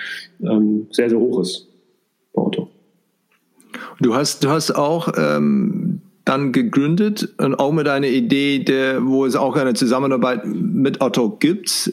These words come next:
Speaker 2: Ist das
Speaker 1: Mhm.
Speaker 2: etwas auch, wo es denn Möglichkeiten gibt, ähm, oder proaktiv von Otto da gefördert werden? „Hey, letztendlich,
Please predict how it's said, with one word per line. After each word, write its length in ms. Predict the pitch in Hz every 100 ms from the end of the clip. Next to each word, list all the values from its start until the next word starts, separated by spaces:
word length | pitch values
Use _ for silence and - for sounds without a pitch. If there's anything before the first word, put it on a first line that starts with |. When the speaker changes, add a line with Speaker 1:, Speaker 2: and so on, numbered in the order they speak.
| -
Speaker 2:
Ist 200 | 131 -
das 220 | 131 175
Speaker 1:
Mhm. 80 | 151
Speaker 2:
etwas 400 | 117 135 - -
auch, 340 | 131 143 156
wo 100 | 135
es 120 | 123
denn 160 | 139 127
Möglichkeiten 600 | 123 135 139 135 127 120
gibt, 420 | 135 120 - - -
ähm, 720 | 123 127 123 127 127 127 110
oder 160 | 117
proaktiv 460 | 107 127 117 135 110
von 180 | 131 120
Otto 240 | 123 139
da 220 | 123 120
gefördert 500 | 117 113 123 127 127
werden? 240 | 123 127 123
„Hey, 120 | 123
letztendlich, 540 | 123 - 131 127 -